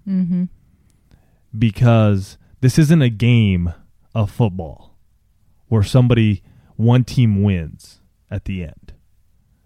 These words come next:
Speaker 2: There is no time limit here. This is sort of like forever, you know, when you read your vows, you know, "Till death do us part." You know, at the end, one of us croaks and the other one's still living.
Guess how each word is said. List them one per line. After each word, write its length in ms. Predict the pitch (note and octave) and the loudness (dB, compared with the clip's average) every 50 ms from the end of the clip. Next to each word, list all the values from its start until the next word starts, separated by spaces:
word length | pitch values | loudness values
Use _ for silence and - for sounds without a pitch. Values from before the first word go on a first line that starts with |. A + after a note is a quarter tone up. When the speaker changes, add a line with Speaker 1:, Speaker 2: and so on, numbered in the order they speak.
| _ _ | _ _
Speaker 2:
There 180 | A#2 A#2+ B2 | 4 6 6
is 180 | B2+ C3 C3 A2+ | 6 6 6 6
no 160 | C#3 C3+ B2+ | 6 4 4
time 360 | A#2+ - A2+ B2 A#2+ A#2 A2 | 4 2 2 2 2 2 0
limit 260 | G2 F#2 F2 E2+ E2 F2 | 0 -2 -4 -4 -8 -8
here. 180 | E2+ E2 E2 F2 | -10 -10 -8 -6
This 180 | G2 G#2+ - | -6 -4 -2
is 100 | B2+ A#2 | -4 -2
sort 160 | - C3 B2+ | -2 -2 0
of 40 | A#2+ | 0
like 180 | A2+ A2 G#2+ - | -2 -2 -4 -4
forever, 640 | - - G#2+ G#2+ A2+ B2 C#3 D#3+ F3 F#3+ - _ _ - | -4 -2 0 0 0 0 0 0 -2 -4 -8 _ _ -6
you 100 | G#2+ G#2+ | -4 -2
know, 80 | A2+ A#2+ | 0 0
when 140 | A#2+ A#2+ A#2 | 0 0 2
you 80 | A2 | 2
read 180 | A2 A2+ A2+ A2 | 2 2 2 0
your 100 | G#2+ G2 | 0 0
vows, 460 | G#2 G2 G2+ A2 A#2 B2+ A#2+ - - | 0 -2 -2 -2 -2 -4 -4 -6 -6
you 60 | - G2 | -4 -2
know, 140 | G2 G#2 | -2 -2
"Till 220 | A2 - - G#2 F#2 | -2 -2 -4 -4 -4
death 260 | F#2 G#2 G2+ F#2+ - | -4 -4 -4 -4 -2
do 140 | - A2 G2+ | -2 -2 -2
us 100 | F#2+ - | -2 -4
part." 320 | - G2 A2 C3+ F3 - _ _ _ - - - _ _ - - - _ _ _ _ | -4 -4 -4 -4 -4 -8 _ _ _ -20 -20 -20 _ _ -20 -20 -20 _ _ _ _
You 100 | G#2 G#2 | 0 2
know, 220 | G#2+ G#2 G#2 G#2 - | 2 2 2 2 0
at 120 | B2 B2+ - | -2 0 2
the 200 | B2+ A#2+ B2+ C3 | 2 4 4 4
end, 300 | C#3 C#3 B2+ A#2+ A#2 A2 | 4 4 4 4 4 2
one 120 | A2 A#2 A#2 | 2 2 2
of 60 | G#2+ | 2
us 160 | G#2+ F#2+ - - _ _ _ _ _ _ _ _ - - - _ _ _ | 0 -2 -4 -8 _ _ _ _ _ _ _ _ -20 -20 -20 _ _ _
croaks 360 | - - B2 A2 G#2+ G#2 - - | -6 -2 -2 -2 -2 -4 -4 -2
and 80 | G#2 | -2
the 60 | G#2+ | 0
other 80 | A2 G#2+ G2+ | 0 0 0
one's 360 | G2 G2 G2 F#2 - - - _ _ _ _ _ _ _ _ _ _ _ | 0 0 -2 -4 -6 -14 -20 _ _ _ _ _ _ _ _ _ _ _
still 280 | - - - A2 G2+ | -8 -4 -2 -2 0
living. 340 | G#2 A2+ G2+ E2+ E2 D#2+ E2+ | 0 0 0 0 -4 -8 -10